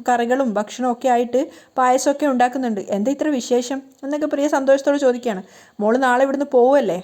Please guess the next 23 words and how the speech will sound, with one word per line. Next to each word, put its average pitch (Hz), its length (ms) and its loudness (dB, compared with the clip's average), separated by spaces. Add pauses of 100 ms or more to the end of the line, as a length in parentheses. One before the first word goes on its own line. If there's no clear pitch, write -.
(120)
അപ്പം 196 320 -4
നല്ലൊരു 233 280 0
ഭക്ഷണം 262 360 -2
തന്നെ 269 160 0
ഇന്ന് 254 160 -2 (100)
ഉണ്ടാക്കാമെന്നൊക്കെ 247 540 0
വിചാരിച്ചു" 233 500 -2 (440)
എന്നൊക്കെ 294 320 2
വിലാസിനിയും 294 560 0
പറയുന്നുണ്ട്. 247 460 0 (360)
ഈ 220 160 0
കുടുംബത്തിൽ 277 480 2
എല്ലാവരും 269 400 2
ഇന്ന് 254 180 0
വരെ 269 200 6 (180)
ഒരുമിച്ചിരുന്ന് 277 560 0 (140)
ആഹാരം 233 420 2
കഴിച്ചിട്ടില്ലല്ലോ, 233 640 2 (220)
ഇനി 220 140 0
അതിനുള്ള 240 340 2
ഭാഗ്യം 233 420 0
ഉണ്ടാവുമോ 247 280 2
എന്നറിയില്ലല്ലോ 233 580 0